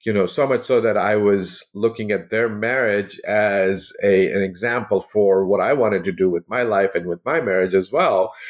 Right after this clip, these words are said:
And, uh, they ended up getting divorced. And that was heartbreaking, because here we'd help,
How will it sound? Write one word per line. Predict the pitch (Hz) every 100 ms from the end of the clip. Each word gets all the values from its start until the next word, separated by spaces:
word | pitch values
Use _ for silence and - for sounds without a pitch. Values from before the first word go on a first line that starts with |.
| - - _ -
And, | 127 127 127 127 117
uh, | 107 104
they | 147 147
ended | 160 151
up | 147
getting | 143 127 117
divorced. | 113 107 123 156 82 - - - -
And | 110 110 104 104 98 92 _ _ _ - 95 -
that | 135 170 -
was | 117 107
heartbreaking, | - 190 - 87 73 - 57 - _
because | - 113 98
here | - 170 175 131
we'd | 117 -
help, | 120 113 98